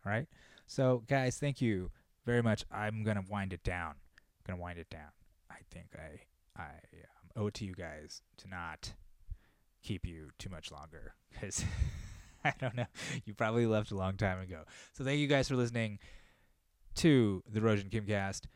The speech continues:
Um, follow me on Twitter, guys, at Rogin Kim, R O G I N K I M. Find me on Instagram. Find me wherever. Find me at Otto Shrunken Head every first Monday of every month.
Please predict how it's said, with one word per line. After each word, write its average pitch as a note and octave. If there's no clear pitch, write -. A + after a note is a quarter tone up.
Um, G2
follow B2+
me C3+
on C3
Twitter, C#3
guys, G#2+
at G#2+
Rogin G#2+
Kim, A2+
R A2
O G#2+
G G#2+
I A2
N A2+
K A#2
I B2
M. C#3
Find C3+
me C3+
on C#3
Instagram. C#3+
Find C#3+
me C#3+
wherever. C3
Find B2+
me B2+
at A#2+
Otto A#2
Shrunken A#2
Head C3
every G#2+
first -
Monday G2+
of -
every F2+
month. F2+